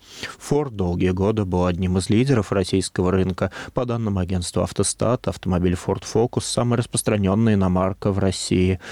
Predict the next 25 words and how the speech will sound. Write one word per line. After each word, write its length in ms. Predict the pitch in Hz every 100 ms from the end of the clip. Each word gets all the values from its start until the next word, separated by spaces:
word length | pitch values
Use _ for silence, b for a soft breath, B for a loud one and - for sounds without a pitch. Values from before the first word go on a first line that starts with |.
| B -
Однако 380 | 135 131 120
в 60 | -
последнее 520 | - - 104 98 95
время 360 | 92 98 117 92
автомобили 520 | - 101 92 95 95
этой 180 | 92 101
марки 360 | 98 113 -
не 160 | 110 123
попадают 540 | - - 104 92 98
в 20 | -
списки 340 | - - -
самых 400 | - 101 104 -
продаваемых, 800 | 104 107 117 127 131 104 95 - B B B
а 120 | 127
доля 240 | 123 113
Ford 380 | 104 - 117 120 - -
на 200 | 95 92
европейском 680 | 90 95 90 101 - 107
рынке 320 | 101 123 117
с 80 | 101
две 140 | 92 92
тысячи 320 | 98 - 101
десятого 540 | 95 - 98 - 95
года 320 | 95 113 117
снизилась 480 | 110 - 123 117 117